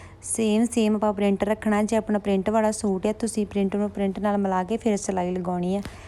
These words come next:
ਜੇ ਆਪਣਾ ਪਲੇਨ ਫਿਰ ਆਪਣਾ ਚੱਲ ਜਾਂਦਾ, ਜੇ ਆਪਣਾ ਪ੍ਰਿੰਟ ਵਾਲਾ ਆਪਣਾ ਪ੍ਰਿੰਟ ਦੇਖਣਾ ਪੈਂਦਾ ਹੈ ਤੇ ਫਿਰ ਆਪਾਂ ਜਿਹੜੀ ਸਿਲਾਈ ਆ ਬਾਅਦ ਵਿੱਚ ਸਿਲਾਈ ਆਪਾਂ ਲਗਾਉਣੀ ਹੁੰਦੀ ਆ।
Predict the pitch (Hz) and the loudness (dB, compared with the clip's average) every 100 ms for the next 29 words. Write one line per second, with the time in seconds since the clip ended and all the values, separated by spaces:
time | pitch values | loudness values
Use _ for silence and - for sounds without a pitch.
0 | - - 208 233 226 226 226 208 196 202 | -12 -4 4 4 6 4 4 0 2 2
1 | 226 247 220 202 190 196 202 180 175 180 | 0 0 2 2 2 0 2 0 2 0
2 | 180 196 220 208 208 202 190 196 208 202 | 2 0 0 0 0 0 0 0 2 2
3 | 202 208 202 190 180 185 190 - 180 180 | 0 -2 0 0 -2 -4 -4 -2 -4 -2
4 | 185 185 196 233 226 196 180 185 190 - | 0 0 0 0 2 2 0 -2 -2 -2
5 | 196 175 190 262 - - - - 196 196 | -2 0 2 0 -2 -18 -18 2 8 8
6 | 185 208 220 - 214 185 180 185 190 196 | 8 2 0 -2 2 4 2 0 0 2
7 | 196 180 180 190 170 170 | 2 2 0 -2 -2 -4